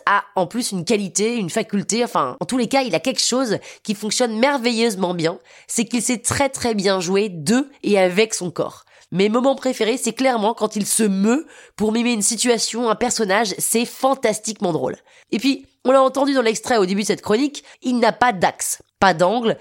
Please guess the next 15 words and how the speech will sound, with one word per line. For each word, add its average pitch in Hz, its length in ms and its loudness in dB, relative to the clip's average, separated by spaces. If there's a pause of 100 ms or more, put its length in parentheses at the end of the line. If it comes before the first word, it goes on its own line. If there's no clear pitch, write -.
(180)
pas 247 140 4
de - 60 -12
fil 214 220 0
rouge, 180 360 0 (160)
pas 302 100 4
de 294 100 -10
thème 277 200 4
en 220 60 0
particulier, 190 640 -2 (240)
il 226 120 -2
passe 277 200 2
du 180 100 -6
coq 269 300 2
à 180 40 2
l'âne. 143 320 -4